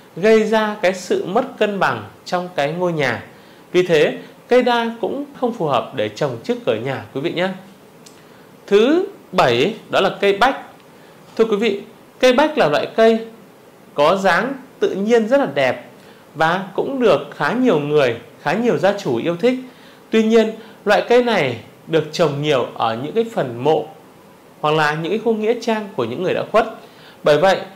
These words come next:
người ta cho rằng đây là loại cây mang lại nhiều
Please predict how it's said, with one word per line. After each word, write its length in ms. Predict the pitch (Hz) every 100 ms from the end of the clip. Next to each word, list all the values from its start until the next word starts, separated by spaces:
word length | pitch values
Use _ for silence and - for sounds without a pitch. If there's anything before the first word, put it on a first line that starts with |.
| - 190
người 140 | 185
ta 160 | 226 254
cho 120 | 254
rằng 320 | 247 190 135 117 -
đây 180 | 214 226
là 140 | 165
loại 260 | 135 151 - -
cây 200 | 214 214
mang 300 | 214 214 208
lại 180 | 190 151
nhiều 240 | 147 131